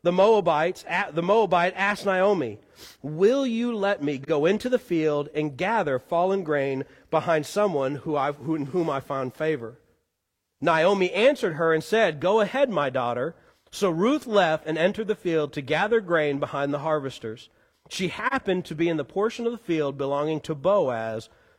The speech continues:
who was from Elimelech's family." Ruth was both an immigrant and a widow who was serving a widow, and we can see how God provided for both her and Naomi a hundred, hundreds of years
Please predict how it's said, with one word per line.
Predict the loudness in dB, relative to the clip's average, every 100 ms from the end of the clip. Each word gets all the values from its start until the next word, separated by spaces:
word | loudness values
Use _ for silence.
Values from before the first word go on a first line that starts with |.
| -4
who | -2
was | -2
from | -4 -2 2 2 0 -2
Elimelech's | 0 0 0 -4 -8 -12
family." | -8 -4 -2 -4 -8 -14 _ _ _ _ _ -20 -20 _ -10
Ruth | -2 0 0 -2
was | -4
both | 0 -2 0
an | -2
immigrant | 0 2 2 4 4 2 -10 -2
and | 2 4 2
a |
widow | 2 2 2 0 -4 -10 _ _ _ _ _ _ _
who | 0 0
was | 0
serving | 4 4 4 2 0
a | 0
widow, | 0 0 0 -2 -4 -10 _ -20 0
and | 2
we | 2
can | 2 0
see | 0 -2 0 2
how | 0
God | 2 2 2
provided | 2 2 2 2 -2
for | -6 -2
both | -2 -2
her | -2 4 6 6 4 -6 -10 -2
and | 2 2 2
Naomi | 4 4 4 2 -2 -6 -2
a | 0
hundred, | 0 -4 0 2 2 0 -6
hundreds | 2 2 2 0 -2
of | -4 -4
years | -2 -2 0 0 -2 -8 -18